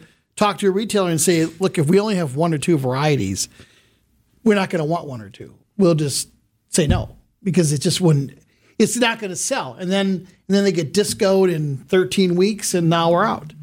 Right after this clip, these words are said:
So, you know, because space is a premium and it's expensive real estate. And it's, you know, that we're rock stars. Did you know that we're rock stars?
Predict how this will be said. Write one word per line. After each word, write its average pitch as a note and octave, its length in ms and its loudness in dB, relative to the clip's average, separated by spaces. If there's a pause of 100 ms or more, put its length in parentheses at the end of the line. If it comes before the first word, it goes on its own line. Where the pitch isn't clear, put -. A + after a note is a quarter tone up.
(360)
So, E3 840 0
you G#3+ 100 -4
know, F3 80 0
because D#3 280 -2
space - 640 -2
is G3 120 -4
a F3 40 -6
premium B3+ 540 -2 (420)
and F#3 140 4
it's F3+ 160 0
expensive F3 500 -2
real A#3 140 2
estate. A#2 380 -6
And F3+ 160 4
it's, - 300 0 (500)
you B3 100 6
know, B3+ 120 2
that A#3+ 80 -4
we're G#3+ 120 -2
rock B3 260 -4
stars. D3+ 300 -8
Did F3+ 100 -4
you B3+ 100 0
know D4 140 2
that D4 120 -4
we're A#3 100 0
rock B3+ 220 -2
stars? B3+ 420 -6